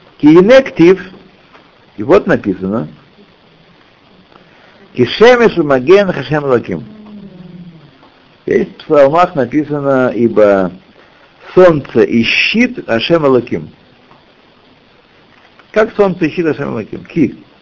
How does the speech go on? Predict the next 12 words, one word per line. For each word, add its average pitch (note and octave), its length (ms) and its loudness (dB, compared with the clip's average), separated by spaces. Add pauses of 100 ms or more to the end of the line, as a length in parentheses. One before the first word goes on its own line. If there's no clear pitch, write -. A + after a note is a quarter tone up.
(120)
кмо. C#3 360 0 (1080)
Пируш, F3 480 6 (680)
объяснение. C3 800 0 (1040)
Ма-, D3+ 400 0
маген F3+ 500 4
гунартик. G#3 560 0 (1000)
Что E3+ 100 -10
такое D3 340 2
щит? C4 440 -2
Это F3+ 640 -2
чехол. A#2 560 0 (1800)
Лешемеш. C3+ 460 2